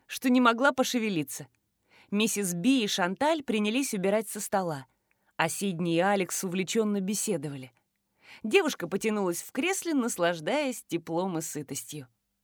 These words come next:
Алекс встал. «Боюсь, мне пора в ресторан. Тётушка убьёт меня за то, что я задержался». «Джун, не хотите ли прогуляться с ним?» предложил Сидни.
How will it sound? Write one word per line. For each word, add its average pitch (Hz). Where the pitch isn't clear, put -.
Алекс 285
встал. 139
«Боюсь, 240
мне 233
пора 208
в 185
ресторан. 151
Тётушка 285
убьёт 262
меня 226
за 196
то, 196
что -
я 185
задержался». 170
«Джун, 196
не 220
хотите -
ли 403
прогуляться 349
с -
ним?» 165
предложил 214
Сидни. 143